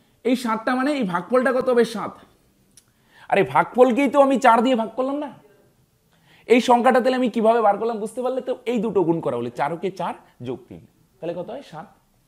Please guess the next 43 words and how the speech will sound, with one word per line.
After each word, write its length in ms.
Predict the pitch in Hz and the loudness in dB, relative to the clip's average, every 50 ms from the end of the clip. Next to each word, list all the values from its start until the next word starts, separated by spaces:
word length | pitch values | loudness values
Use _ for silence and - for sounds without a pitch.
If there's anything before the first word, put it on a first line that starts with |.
| _ _ _ _ _ _ _ _ _ _ _ | _ _ _ _ _ _ _ _ _ _ _
এবার 160 | - 208 214 220 | 0 0 2 2
এইটা 220 | 220 220 220 262 | 2 2 2 2
যদি 220 | 240 226 269 269 294 | 2 4 4 4 2
সাত 280 | 285 - 226 208 220 220 247 | 2 0 -2 -4 -2 2 2
হয়, 120 | 226 220 | 2 2
এই 160 | 220 240 254 | 2 0 -2
সংখ্যাটা, 420 | 240 254 220 214 190 208 196 - 247 339 - 233 | -2 -2 -4 -2 -4 -4 -4 -4 -6 -6 -2 -2
এই 60 | 240 | -2
সংখ্যাটা 360 | 233 - 226 220 208 240 226 240 | -2 -2 -2 -2 0 0 0 0
মানে 140 | 240 262 285 269 | 0 0 0 -2
ভাগফল 380 | 196 175 185 180 - 233 240 247 | -2 -2 -6 -4 -2 -2 0 2
কত? 160 | 233 240 233 | 2 2 2
সাত। 320 | 233 - - 175 143 110 - - _ _ _ _ _ _ _ _ _ _ _ _ _ _ _ _ _ - | 2 0 0 -8 -12 -12 -14 -18 _ _ _ _ _ _ _ _ _ _ _ _ _ _ _ _ _ -8
আরে 100 | - 156 | -6 -6
বুঝো 180 | 165 190 190 247 | -6 -6 -8 -10
নাই? 160 | 294 302 - - _ _ _ _ - | -12 -14 -18 -20 _ _ _ _ -4
এখানে 180 | 208 220 240 | -2 0 0
ভাজ্য 340 | 190 - 147 170 185 175 175 262 254 | 0 2 0 0 0 2 2 2 4
কত 160 | 247 233 226 | 4 4 4
বার 180 | 254 240 226 185 | 4 4 4 4
করলাম? 180 | 233 233 226 214 | 2 0 0 -2
সাত। 260 | - - 220 240 220 240 | -4 -4 -4 -2 0 -2
ভাজ্য 340 | 165 156 165 165 165 214 240 | -2 -2 -4 -2 2 2 2
মানে 180 | 240 262 277 262 | 2 2 0 0
এখানে 180 | 220 196 226 220 | 0 0 -2 -4
ভাগফল 380 | 165 156 160 160 - - 240 226 | -4 -6 -8 -8 -2 -2 -2 0
কত 140 | 202 220 - | 0 -2 -2
হবে? 140 | 208 196 180 | -2 -4 -4
সাত। 220 | - - 160 143 120 - | -6 -6 -8 -8 -8 -6
ভাগফলকেই 520 | 143 156 - - 240 247 262 226 277 269 277 | -6 -6 -6 -2 -4 -2 0 0 -2 -2 -2
তো 80 | 269 | -4
চার 180 | - 262 262 247 254 | -4 -4 -4 -4 -4
দিয়ে 140 | 247 262 240 | -4 -4 -6
ভাগ 120 | 240 226 - | -8 -8 -6
করা 120 | 240 240 220 | -6 -6 -6
হলো। 180 | 175 131 - - _ _ _ _ _ _ _ _ _ _ _ _ _ _ _ _ _ _ _ _ _ - | -8 -10 -14 -18 _ _ _ _ _ _ _ _ _ _ _ _ _ _ _ _ _ _ _ _ _ -8
এবার 200 | - 240 254 254 | -4 -2 0 0
এখানে 240 | 247 220 226 247 269 220 | 0 0 -2 -2 -2 -2
ভাগফল 420 | 180 165 180 175 - - 247 262 254 | -2 -2 -4 -6 -6 -4 -2 0 0
যদি 160 | 262 277 269 285 226 | 0 0 0 0 0
ফ্রেন্ডস 220 | 247 262 277 262 - - | 0 -2 -2 -4 -4 -4
সাত 260 | 226 220 247 240 240 | -4 -4 -2 0 2
হয়, 220 | 208 202 226 302 | 2 2 2 2